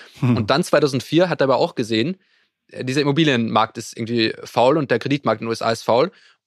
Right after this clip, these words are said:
Speaker 2: Und er hat angefangen, einfach alle Kredite auslaufen zu lassen, das Kapital bei sich zu horten und nichts mehr gemacht als Bank. Er hat auch die Hälfte der Mitarbeiter rausgeworfen, hat irgendwie nur noch vier Stunden pro Tag gearbeitet.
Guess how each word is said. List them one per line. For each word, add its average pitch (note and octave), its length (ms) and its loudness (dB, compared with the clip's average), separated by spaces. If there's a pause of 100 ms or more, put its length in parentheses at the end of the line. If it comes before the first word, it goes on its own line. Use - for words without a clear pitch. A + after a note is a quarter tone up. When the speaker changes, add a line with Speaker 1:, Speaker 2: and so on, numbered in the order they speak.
(240)
Speaker 2:
Und C#3 140 -8
er C#3+ 60 -4
hat D3+ 100 -6
angefangen, D#3+ 600 0
einfach - 420 -4
alle D#3+ 160 2
Kredite E3 320 -2
auslaufen F#3 420 -2
zu G3 100 -6
lassen, F#3+ 440 -4
das - 120 -16
Kapital D3 440 -2
bei D#3+ 80 -2
sich C#3+ 180 -10
zu C3 120 -10
horten D3+ 260 2
und C3 80 -6
nichts - 180 -4
mehr D3 80 -2
gemacht A#2 300 -2
als - 160 -16
Bank. G#2 240 -10 (220)
Er - 80 -4
hat B2+ 60 0
auch C3 100 0
die C3 120 -2
Hälfte D3 220 0
der C#3 80 2
Mitarbeiter D#3 480 2
rausgeworfen, C#3 680 0
hat B2+ 120 -6
irgendwie B2+ 160 -2
nur C3+ 100 -2
noch B2+ 60 -4
vier - 180 -4
Stunden C#3 220 -8
pro C3+ 100 -6
Tag C3 200 -6
gearbeitet. C#3 520 0